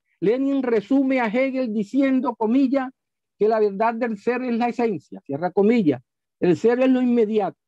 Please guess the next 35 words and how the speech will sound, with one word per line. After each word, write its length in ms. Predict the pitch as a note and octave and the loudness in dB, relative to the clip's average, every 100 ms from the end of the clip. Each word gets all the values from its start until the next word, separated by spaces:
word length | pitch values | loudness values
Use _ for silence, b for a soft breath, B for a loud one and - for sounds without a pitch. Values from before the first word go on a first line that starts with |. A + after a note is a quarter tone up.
| - | -10
El 120 | E3+ | -4
conocimiento 760 | A3 A3 G#3+ G#3+ A#3 B3+ - B3 | -2 -2 -2 -2 0 -2 -2 -4
aspira 380 | - C4 C4 | -2 -2 -2
a 40 | B3+ | -2
conocer 420 | A#3 A3 G3 B3 | -4 -2 -2 -2
la 140 | C4 | 0
verdad 400 | A#3+ G3+ G3 B3 A#3 | 0 0 0 -2 -2
que 100 | B3 | -2
es 40 | |
el 160 | B3 G3 | -2 -2
ser 180 | B3 | -2
en 160 | B3 G#3+ | -2 -2
sí 200 | - C4 | 0 0
y 60 | B3+ | 2
por 220 | G#3+ F#3+ | -2 -4
sí, 300 | B3+ D4 D4+ _ _ _ - | -2 -2 -2 _ _ _ -4
y 100 | G3+ | 0
por 120 | A3 | 0
lo 120 | G#3+ | 0
tanto 380 | G#3 B3+ C4 B3+ | 0 -2 0 -2
no 180 | B3 B3+ | -2 -2
se 220 | C4 B3 | -2 0
detiene 640 | A3+ G3+ A#3+ B3+ C4 B3 A3+ | 0 0 -2 0 0 0 0
en 140 | A3 | 2
lo 80 | G#3+ | 0
inmediato 800 | G#3 G3+ F#3+ A3+ A#3+ A#3 C4+ C4 _ _ | 2 -2 0 0 -2 -2 -4 -4 _ _
y 160 | G3+ A3+ | 0 0
en 180 | A3+ G3+ | 0 -4
su 240 | A#3 A3 | -4 0
determinación. 1040 | G#3+ G#3 A3+ G3+ G3+ G3+ F#3+ B3+ C4 C#4 - _ _ _ | 0 0 -2 0 0 0 0 0 0 -2 -8 _ _ _
Y 200 | - A#3+ | -2 2
en 200 | B3 A#3+ | 2 0
una 280 | B3+ C4 B3+ | 0 2 2
nota 400 | B3 C4 B3 B3 | 0 -2 -2 -2
bene, 500 | A3 C4 C4 A#3+ A#3 | 0 0 0 -4 -8